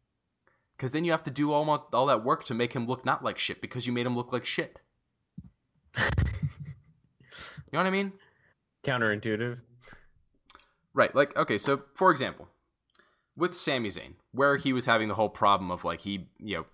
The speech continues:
Speaker 1: turned heel and whatnot, and, you know, a lot of it was, like, the build-up of, like, you know, he just constantly was, like, not winning,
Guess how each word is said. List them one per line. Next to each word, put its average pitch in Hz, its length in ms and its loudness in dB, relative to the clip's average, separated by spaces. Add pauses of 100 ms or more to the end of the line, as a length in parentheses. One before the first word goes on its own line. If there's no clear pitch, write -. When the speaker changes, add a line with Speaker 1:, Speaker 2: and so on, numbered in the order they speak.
Speaker 1:
turned - 220 -8
heel 120 200 0
and 117 100 -2
whatnot, 107 460 2
and, 87 240 -10
you 139 180 -2
know, 113 60 4
a - 20 0
lot 104 220 4
of 95 60 -4
it 87 80 -6
was, 92 180 -8
like, 92 200 -4
the 95 120 -4
build-up 98 560 -4
of, 92 100 -10
like, 80 200 -8
you 80 60 -10
know, 82 40 -12
he 98 180 -10
just - 220 -12
constantly 98 460 -6
was, 95 180 -8
like, 85 220 -10
not 78 260 -10
winning, 120 380 -2